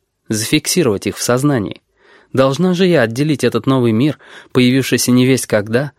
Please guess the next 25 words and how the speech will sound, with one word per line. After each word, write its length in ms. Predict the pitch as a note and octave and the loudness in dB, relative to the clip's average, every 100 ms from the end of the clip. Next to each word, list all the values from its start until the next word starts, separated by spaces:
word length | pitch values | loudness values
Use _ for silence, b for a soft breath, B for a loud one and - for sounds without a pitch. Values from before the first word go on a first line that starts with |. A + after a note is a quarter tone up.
| B B | B B
от 240 | - A2+ - | -4 -4 0
мира, 340 | C3+ E3 G#2 - | -2 -2 -6 -6
где 240 | A#2 A#2 | -2 0
полицейские 640 | C3 B2 A#2 D3+ D#3 - C3 | 0 0 0 -2 -2 0 2
разгуливали 520 | A#2+ A#2+ D3 C#3+ C3 | 2 0 0 0 0
со 180 | - A#2 | -2 -2
старыми 380 | - C#3 C#3 | -2 0 0
револьверами. 680 | C#3+ D3+ D#3+ F3 C#3 F#2+ - _ _ _ _ _ _ _ | 2 2 0 0 -2 -4 -12 _ _ _ _ _ _ _
А 180 | B2+ G#2+ | -4 -2
значит, 480 | G2+ G#2 A2 G2 - B B B | -2 -2 -2 -6 -8 B B B
это 260 | B2 - A#2+ | -4 -2 -2
невесть 420 | D3 B2+ B2 A#2+ | 2 2 2 0
когда 480 | - A2 G#2+ A2 C#3+ - _ | -2 -4 -2 -4 -4 -10 _
следует 460 | - A#2+ A2+ C#3 | -2 0 2 0
как-то 260 | - A#2 C3 | -2 -4 -2
назвать. 540 | C3 B2 A#2 E2 - _ _ _ _ _ | -2 0 -2 -4 -12 _ _ _ _ _
Даже 320 | B2 B2+ A#2+ | 0 2 0
кошкам 320 | - D3+ - D#3 | -2 -2 -2 -4
с 60 | |
собаками 500 | - E3 F#3 E3+ A2 | -2 0 -2 -2 -2
нужны 320 | G#2+ A2 A2+ | -2 0 -2
клички, 380 | A2+ A#2+ C3 - | -2 -4 -4 -6
чтобы 260 | - A#2+ B2 | -4 0 0
их 140 | A#2+ | 0
различали. 600 | B2+ A#2+ C3+ - C3 F#2 | 0 0 -4 -2 -4 -4